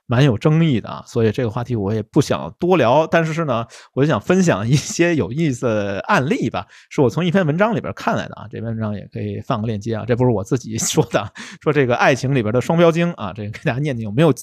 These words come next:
经历过这些事情。有的个别的我还是真的是，呃，经历过的，但是有一些我也没经历过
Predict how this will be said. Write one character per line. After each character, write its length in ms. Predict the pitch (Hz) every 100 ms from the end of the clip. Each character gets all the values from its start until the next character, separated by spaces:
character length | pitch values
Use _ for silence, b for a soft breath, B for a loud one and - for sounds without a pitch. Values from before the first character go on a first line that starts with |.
| -
经 260 | - 220 277
历 120 | 202
过 120 | 123
这 120 | 110 107
些 360 | 113 107 104 - -
事 240 | - 143
情。 160 | 110 - B B B B -
有 280 | 156 104
的 120 | 98 147
个 220 | 269 160
别 200 | 113 123
的 320 | 185 107 69
我 160 | 104 -
还 200 | - 127
是 160 | 156
真 180 | 123 135
的 140 | 120 101
是， 340 | 110 110 113
呃， 300 | - 117 101
经 220 | - 143 123
历 100 | 101
过 220 | - -
的， 80 | -
但 140 | 131
是 100 | 123
有 160 | 117 160
一 120 | 151
些 140 | 127 110
我 120 | 98
也 60 |
没 160 | 110 98
经 140 | - 101
历 80 |
过 100 | 101